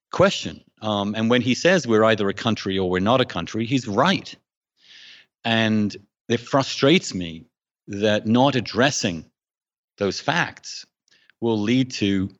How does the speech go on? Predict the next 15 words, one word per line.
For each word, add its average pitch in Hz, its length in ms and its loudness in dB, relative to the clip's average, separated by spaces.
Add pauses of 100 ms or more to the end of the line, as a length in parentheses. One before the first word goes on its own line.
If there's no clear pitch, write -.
(380)
extremists - 840 2 (320)
and 113 160 -2
crazy 175 340 2
people 101 340 -4
like 98 180 0
Trump 107 320 -4 (840)
being 143 180 6
able 143 260 4
to 135 400 -2 (140)
secure 131 400 2
a 113 40 4
foothold. 98 500 -4 (1120)
Uh, 107 260 -2
and 123 160 2
that's, - 500 -2